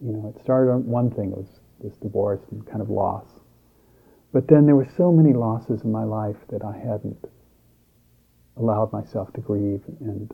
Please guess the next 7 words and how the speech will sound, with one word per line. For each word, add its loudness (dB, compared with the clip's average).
uh, -12
permission -4
to -6
do 0
that. -6
And, 4
um, -4